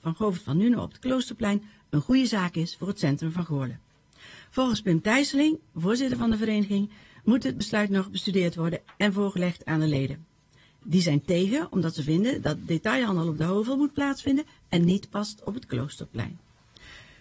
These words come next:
Robert van Nuenen zelf wil nog niet reageren. Hij gaat maandag eerst met het college praten. Het is nog niet zeker dat er een honden- en kattenpension mag komen aan de Looiehoek in Riel.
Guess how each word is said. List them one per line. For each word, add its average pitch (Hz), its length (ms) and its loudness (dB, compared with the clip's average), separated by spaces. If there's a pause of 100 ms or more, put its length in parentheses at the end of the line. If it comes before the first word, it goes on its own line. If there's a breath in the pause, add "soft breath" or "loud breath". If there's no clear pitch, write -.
(200 loud breath)
Robert 226 300 4
van 208 120 4
Nuenen 302 260 6
zelf 320 320 0
wil 277 320 -2
nog 226 220 -4
niet 226 200 0
reageren. 175 560 0
Hij 202 100 -2
gaat 175 220 0
maandag 262 560 2
eerst 202 300 -2
met 170 200 -2
het 165 200 -6
college 135 380 -4
praten. - 420 -14 (2250 loud breath)
Het 262 140 4
is 254 180 6
nog 240 220 4
niet 359 220 2
zeker 285 540 2
dat 262 160 0
er - 60 -6
een 247 120 6
honden- 269 380 4
en 220 240 0
kattenpension 196 720 0
mag 185 180 -2
komen 220 360 0
aan 220 140 0
de 208 140 2
Looiehoek 208 580 2
in 175 220 0
Riel. 151 340 0